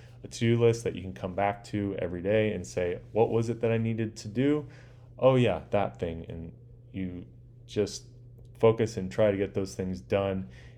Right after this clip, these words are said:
and move the needle or nudge, you know, nudge or try to improve just a little bit every single day. And if you can improve just a little bit every single day, then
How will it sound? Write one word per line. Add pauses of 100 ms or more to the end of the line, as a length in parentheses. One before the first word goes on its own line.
(160)
and
move
the
needle
or
nudge,
you
know, (380)
nudge (160)
or
try
to
improve (480)
just (120)
a
little
bit
every
single
day.
And
if
you
can
improve
just
a
little
bit
every
single
day,
then